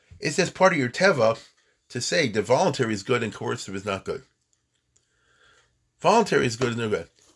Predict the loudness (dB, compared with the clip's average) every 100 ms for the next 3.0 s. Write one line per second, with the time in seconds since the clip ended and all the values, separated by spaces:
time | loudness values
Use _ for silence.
0 | 0 0 0 -8 0 2 4 2 2 2
1 | 6 6 4 -2 -8 _ _ _ -14 -14
2 | -4 -2 -2 -4 -4 -2 2 2 2